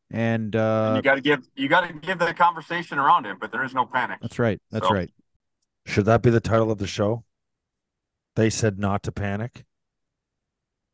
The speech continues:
Speaker 3: Would you know that movie reference, Gio? They said not to
Speaker 2: Uh,
Speaker 3: panic.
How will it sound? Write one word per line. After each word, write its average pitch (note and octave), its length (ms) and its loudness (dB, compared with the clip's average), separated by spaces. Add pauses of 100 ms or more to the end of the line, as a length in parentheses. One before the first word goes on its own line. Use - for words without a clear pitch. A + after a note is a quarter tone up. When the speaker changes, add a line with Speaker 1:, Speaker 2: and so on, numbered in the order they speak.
(380)
Speaker 3:
Would A#2 160 4
you D#3 100 4
know E3 160 4
that C#3+ 200 2
movie B2 240 4
reference, A#2+ 420 -2
Gio? A#2+ 360 -2 (260)
They - 120 -4
said E3+ 240 -4
not D#3+ 220 -6
to G#3+ 100 2
Speaker 2:
Uh, - 80 4
Speaker 3:
panic. B2+ 440 -10